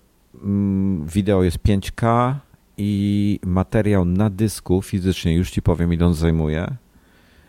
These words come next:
Na dysku pliki w pro-, w ProResie zajmują mi, bo tutaj mam przykład z tego teraz Audi, co byłem.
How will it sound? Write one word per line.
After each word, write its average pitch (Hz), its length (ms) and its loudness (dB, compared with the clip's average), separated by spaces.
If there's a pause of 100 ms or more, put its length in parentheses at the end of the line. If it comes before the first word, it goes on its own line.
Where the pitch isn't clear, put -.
(180)
Na 98 200 0
dysku 107 880 0 (240)
pliki 95 680 0 (160)
w - 100 -16
pro-, 104 340 4 (100)
w - 180 -14
ProResie 98 1000 0 (160)
zajmują 92 880 0
mi, 85 840 -6 (1040)
bo 95 140 -8
tutaj 87 300 -2
mam 82 160 2
przykład - 380 -2
z - 680 -2
tego 80 240 -2
teraz 82 300 -4
Audi, 78 400 0 (160)
co 73 160 -6
byłem. 85 400 0